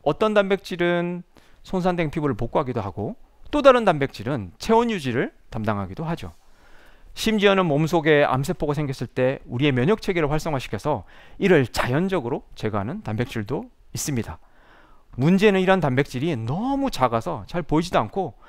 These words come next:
그 구조가 너무 복잡해서 수백 년간 인간이 알아낸 단백질의 구조가 불과 이만여 개밖에 안 된다는 것입니다.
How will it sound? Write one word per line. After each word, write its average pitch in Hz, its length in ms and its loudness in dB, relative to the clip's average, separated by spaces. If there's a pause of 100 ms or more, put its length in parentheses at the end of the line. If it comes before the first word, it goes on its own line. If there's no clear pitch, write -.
(180)
그 202 160 0
구조가 180 300 2
너무 196 280 0
복잡해서 135 600 -4 (380)
수백 165 280 0
년간 131 680 2
인간이 175 340 6
알아낸 147 540 4
단백질의 127 440 -2
구조가 117 400 -2
불과 120 360 -2 (260)
이만여 135 360 0
개밖에 120 500 -4 (320)
안 117 120 -6
된다는 147 280 -2
것입니다. 104 480 -14